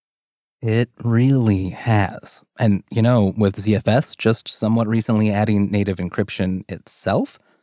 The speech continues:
I mean, we gotta keep up with those B S Ds, right?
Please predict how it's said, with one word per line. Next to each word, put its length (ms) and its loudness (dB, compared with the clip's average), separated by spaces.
I 40 -6
mean, 380 2
we 80 -4
gotta 240 -4
keep 220 -4
up 160 0
with 180 0
those 260 0
B 260 0
S 300 0
Ds, 340 2
right? 420 0